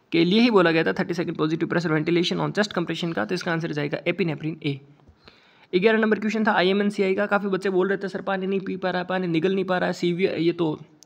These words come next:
सॉरी पानी तो निगल रहा है, तो सीवियर डिहाइड्रेशन होता तो पानी नहीं पी सकते, बिल्कुल भी प्यास नहीं लगती, ऐसा कुछ नहीं है। इसका जो करेक्ट आंसर इस क्वेश्चन के according जो होगा, ये आंसर जाएगा सीवियर डिहाइड्रेशन। Understand or not? सीवियर डिहाइड्रेशन इसका आंसर जाएगा,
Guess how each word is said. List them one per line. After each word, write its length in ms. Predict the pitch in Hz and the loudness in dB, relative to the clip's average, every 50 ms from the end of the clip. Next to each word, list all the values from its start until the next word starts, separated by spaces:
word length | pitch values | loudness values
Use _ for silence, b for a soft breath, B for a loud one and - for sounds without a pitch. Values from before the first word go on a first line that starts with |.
| _ _ _ _ - | _ _ _ _ 0
सॉरी 200 | 180 180 160 151 | 2 4 4 4
पानी 260 | - 190 196 214 208 | 4 4 4 4 2
तो 100 | 208 202 | 2 2
निगल 240 | 185 190 196 220 208 | 2 4 4 4 2
रहा 140 | 196 185 175 | 4 2 2
है, 140 | 180 180 180 B B B B B B B _ | 0 0 -2 B B B B B B B _
तो 60 | 175 | -4
सीवियर 300 | - - 180 190 208 196 | 2 4 6 6 6 4
डिहाइड्रेशन 400 | 214 202 185 175 196 196 190 180 | 4 2 2 2 0 -2 -2 -4
होता 160 | 165 - 185 | -2 -2 -2
तो 80 | 185 175 | -2 -2
पानी 240 | 185 185 196 190 | -2 -2 0 2
नहीं 160 | 175 180 202 208 | 2 2 2 0
पी 140 | 190 190 185 | 0 -4 -4
सकते, 280 | - 175 165 - 175 | -4 -6 -6 -4 -2
बिल्कुल 260 | 175 185 180 180 214 202 | 0 0 0 0 -2 -2
भी 120 | 185 190 | -2 -2
प्यास 240 | - 190 185 185 190 | -2 -4 -4 -2 -4
नहीं 100 | 175 160 | -4 -6
लगती, 200 | 151 - - - | -6 -6 -10 -8
ऐसा 220 | - 233 220 214 | -6 -6 -6 -6
कुछ 180 | 196 190 - 196 | -8 -6 -6 -6
नहीं 200 | 180 165 156 170 | -4 -4 -4 -4
है। 100 | 208 233 - - _ _ _ _ _ _ _ _ _ _ _ _ _ _ _ _ _ - | -6 -8 -10 -16 _ _ _ _ _ _ _ _ _ _ _ _ _ _ _ _ _ -4
इसका 220 | - 208 - 196 | -2 0 0 0
जो 100 | 185 180 | 0 0
करेक्ट 220 | 175 196 196 - 214 | 0 0 -2 0 0
आंसर 340 | 196 196 202 202 214 208 - | 0 0 0 0 -2 -4 -6
इस 100 | 175 - | -8 -6
क्वेश्चन 300 | - 240 233 - 269 254 | -4 -4 -2 -2 -2 0
के 60 | 214 | 0
according 320 | 175 170 180 180 180 170 | 0 0 2 2 2 0
जो 80 | 151 160 | 0 0
होगा, 280 | 147 139 127 147 170 202 B B B B B B B B 165 | 0 0 0 -2 -4 -4 B B B B B B B B 2
ये 60 | 196 | 2
आंसर 240 | 190 185 180 180 175 | 4 4 2 0 0
जाएगा 260 | 147 151 156 165 196 | 0 0 0 0 0
सीवियर 300 | - - 156 143 160 160 | 0 0 0 2 2 0
डिहाइड्रेशन। 520 | 160 180 170 151 - - 139 - - 170 170 - _ - | 0 0 0 0 -2 -4 -6 -8 -8 -10 -14 -18 _ -10
Understand 340 | 160 170 165 - 165 175 180 | -10 -10 -6 -6 -4 -2 -2
or 80 | 175 | -2
not? 120 | 185 214 233 - B B B B B B B - | -2 -4 -6 -8 B B B B B B B 2
सीवियर 260 | 180 196 208 233 214 | 2 4 6 6 4
डिहाइड्रेशन 420 | 220 220 196 165 156 175 - 165 | 4 2 2 0 0 -2 -6 -6
इसका 200 | 165 160 - 160 | -8 -6 -4 -2
आंसर 280 | 151 156 165 - 277 254 - - _ - 165 | -2 -2 -4 -6 -8 -8 -10 -16 _ -8 -6
जाएगा, 480 | 147 135 143 135 120 110 - - 165 | -4 -2 -2 -2 -2 -4 -6 -10 -14